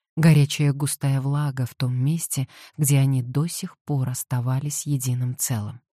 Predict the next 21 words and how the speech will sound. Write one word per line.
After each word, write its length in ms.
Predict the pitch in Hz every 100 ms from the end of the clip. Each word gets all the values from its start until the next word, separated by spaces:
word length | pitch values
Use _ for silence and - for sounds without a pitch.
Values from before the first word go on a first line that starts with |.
| _ _ _ _ _ _ -
Боль 360 | 147 180 196 185
все 240 | - 175
еще 320 | 180 - - 160
давала 580 | 143 143 143 151 143
о 100 | 139
себе 420 | 135 - 135 135 135
знать, 540 | 139 139 127 - - - - -
но 100 | 160
в 60 | 147
то 160 | - 175
же 160 | 160
время 400 | 143 165 180 147
упругая 720 | 135 131 - 160 170 139 135 127
полнота 760 | - 131 127 123 127 - 170 180 - - -
доставляла 880 | 156 165 - 143 131 131 131 139 147
удовольствие. 960 | 139 131 131 131 123 - - 107 - _ _ _ _ _ _ -
Властная 640 | 143 139 143 - 143 139
мужская 580 | 131 131 - - 135 127
хватка 640 | 120 135 139 147 - 165 - _ _ -
медленно 640 | 156 143 131 143 143 143
ослабевала. 840 | 139 - 135 139 131 123 135 135